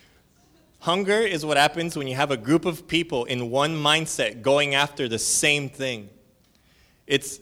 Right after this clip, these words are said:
it's what happens when a group of people gather and they wait and they don't move until the "and suddenly the Spirit came like a rushing wind."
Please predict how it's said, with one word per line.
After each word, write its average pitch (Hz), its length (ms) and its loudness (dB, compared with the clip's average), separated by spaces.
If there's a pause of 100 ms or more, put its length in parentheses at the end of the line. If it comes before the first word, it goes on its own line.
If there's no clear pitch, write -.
it's 147 160 -4
what 165 160 2
happens 180 300 2
when 170 120 -2
a 143 60 -4
group 156 220 0
of 160 160 -6
people 165 280 -4
gather 131 600 2 (460)
and 147 240 0
they 139 180 0
wait 135 600 0 (760)
and 135 160 -2
they 147 80 4
don't 151 280 2
move 139 600 -2 (400)
until 139 760 2
the 139 240 -2
"and 143 320 2
suddenly 120 760 2 (100)
the 123 100 -4
Spirit - 680 -2
came 135 260 0
like 117 180 -8
a 117 80 -2
rushing 120 480 -4
wind." 107 300 -8